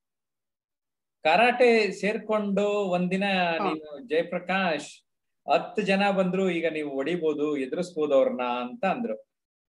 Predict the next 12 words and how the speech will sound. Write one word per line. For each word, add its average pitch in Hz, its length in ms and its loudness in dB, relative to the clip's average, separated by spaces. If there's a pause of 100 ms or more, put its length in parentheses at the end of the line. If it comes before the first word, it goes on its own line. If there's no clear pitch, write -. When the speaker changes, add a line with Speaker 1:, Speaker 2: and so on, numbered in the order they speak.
(480)
Speaker 1:
ಏನಾಯ್ತು 190 380 2
ಅವಾಗ? 156 240 4
automatic 170 720 2
ಆಗಿ 143 180 0
ನಮ್ಗೆ 151 300 -4
ಧೈರ್ಯ 127 320 0
ಬಂತು, 110 340 -8 (680)
ಹೌದಲ್ಲ 156 300 2
ಸರ್? 160 240 0 (1000)
Speaker 2:
ಹೌದು 233 200 8
Speaker 1:
ಆಮೇಲೆ 202 420 2
Speaker 2:
ಸರ್. - 160 -16